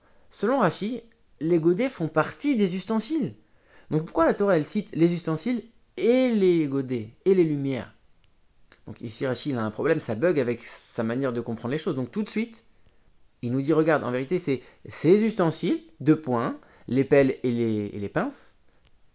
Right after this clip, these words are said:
Et Rashi, il enchaîne avec le commentaire d'après, et, et les godets.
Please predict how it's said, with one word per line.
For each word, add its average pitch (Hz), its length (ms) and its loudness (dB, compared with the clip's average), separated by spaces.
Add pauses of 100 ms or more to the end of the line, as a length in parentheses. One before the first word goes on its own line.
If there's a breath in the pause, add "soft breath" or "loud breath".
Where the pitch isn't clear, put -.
(220)
Et 160 60 0
Rashi, 165 220 0
il 214 80 4
enchaîne 226 220 2
avec 185 120 2
le 180 80 0
commentaire 180 280 -2
d'après, 185 280 -2 (500 loud breath)
et, 311 300 2 (1200)
et 214 60 6
les 254 120 8
godets. 269 260 4